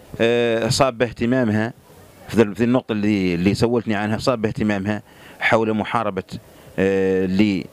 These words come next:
ما هم من اهل القطاع. ما وضعت واحد، آه، وثيقه او سجل وطني للصناعه التقليديه ومركزه فيه، آه، وص-، في صلب ودايره صلب اهتمامها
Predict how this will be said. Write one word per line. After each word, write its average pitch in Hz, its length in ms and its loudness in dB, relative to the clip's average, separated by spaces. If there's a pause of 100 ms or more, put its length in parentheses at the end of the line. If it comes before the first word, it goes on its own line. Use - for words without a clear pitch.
ما 107 140 2
هم 104 160 -4
من 107 60 0
اهل 95 100 -2
القطاع. 107 460 -2 (420)
ما 101 200 0
وضعت 104 360 0
واحد، 113 260 -2
آه، 92 880 2
وثيقه 110 500 -2 (300)
او 101 100 4
سجل 120 480 0
وطني 113 560 0
للصناعه 101 480 0
التقليديه 98 580 -4 (320)
ومركزه 107 540 0
فيه، 135 300 -2 (320)
آه، 104 120 2
وص-، 107 240 -2
في 104 120 -2
صلب 147 220 2
ودايره 120 380 0
صلب 135 300 -2
اهتمامها 117 600 -2